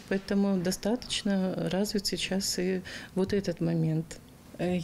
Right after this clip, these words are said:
я бы хотела отметить такой момент, что Карачаево-Черкесия, она, конечно, процветает сейчас очень, чему я безмерно рада. Ну и, конечно, это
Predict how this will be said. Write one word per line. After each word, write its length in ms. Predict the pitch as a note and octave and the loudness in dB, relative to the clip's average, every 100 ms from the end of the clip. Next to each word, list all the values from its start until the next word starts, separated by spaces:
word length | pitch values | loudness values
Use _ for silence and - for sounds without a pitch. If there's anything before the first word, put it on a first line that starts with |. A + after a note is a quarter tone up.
| A#3 | 2
я 100 | C4 | 2
бы 100 | B3+ | 2
хотела 320 | A3+ A3+ G#3 | 2 2 2
отметить 380 | G3+ G#3 G3 F3 | 4 2 2 -2
такой 280 | F#3 - | 0 4
момент, 520 | F#3+ F#3+ G3 B3+ C#4 - | 4 6 6 6 6 4
что 640 | - - F#3 F#3 F#3 F3+ - - | 0 2 2 4 4 2 -2 -4
Карачаево-Черкесия, 1200 | D#3 G3 - A3+ G#3 F#3+ - A3+ D4 - F#3 F3 - | 0 0 2 2 2 -2 2 2 2 2 0 0 0
она, 480 | E3+ F3+ G3 F#3+ F3 | 2 4 6 4 4
конечно, 380 | F3+ G3 - F3 | 4 4 2 0
процветает 680 | F3 - F#3 - E3+ D#3+ D#3 | -2 -2 -2 0 2 2 0
сейчас 480 | - D3+ D#3 - | -2 -2 -2 0
очень, 380 | F#3 F#3+ - E3+ | 2 2 2 0
чему 220 | D#3+ - | 0 0
я 240 | F3 E3+ D#3+ - | 2 2 0 -2
безмерно 520 | - F3 G3+ A#3 G3 | 0 2 4 4 4
рада. 420 | F#3 D#3+ D3 C#3+ C#3+ - - - - - - | 2 2 0 0 -2 -6 -10 -10 -14 -6 2
Ну 100 | G3 | 2
и, 460 | F3+ E3+ D3+ C3+ - | 4 2 0 0 0
конечно, 380 | F3+ G3 G3+ E3+ | 2 4 4 0
это 360 | D#3+ D#3+ E3 | 0 0 0